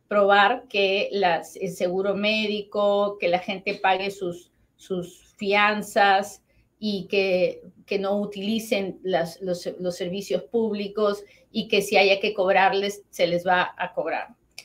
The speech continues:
Luego, am, dice que va a haber que no solamente la inmigración va a detener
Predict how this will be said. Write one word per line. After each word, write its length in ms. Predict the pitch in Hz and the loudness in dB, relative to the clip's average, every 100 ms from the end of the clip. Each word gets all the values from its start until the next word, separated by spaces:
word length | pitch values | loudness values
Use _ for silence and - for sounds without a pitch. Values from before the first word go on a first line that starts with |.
| _ _ | _ _
Luego, 640 | 208 226 226 214 247 294 - | 4 6 6 6 6 4 2
am, 560 | 202 185 180 175 - _ _ _ _ | 4 6 4 2 -6 _ _ _ _
dice 540 | 185 214 214 - 208 | -8 -4 -2 0 0
que 560 | - 208 208 208 - - _ _ _ _ _ _ _ _ _ _ _ - | 2 2 2 0 -2 -8 _ _ _ _ _ _ _ _ _ _ _ -14
va 300 | 185 208 208 | 0 4 6
a 20 | |
haber 460 | 208 214 226 226 - _ _ - | 6 4 2 0 -8 _ _ -4
que 320 | 208 190 175 | 0 2 2
no 240 | 202 214 | 0 -2
solamente 680 | 254 269 254 226 214 214 233 | 2 6 6 6 2 0 0
la 120 | 208 | 2
inmigración 800 | 190 190 175 175 175 285 285 214 | 0 -2 -2 -2 -2 2 2 2
va 60 | 175 | 4
a 60 | 175 | 4
detener 640 | 175 190 180 190 196 | 4 0 0 0 -2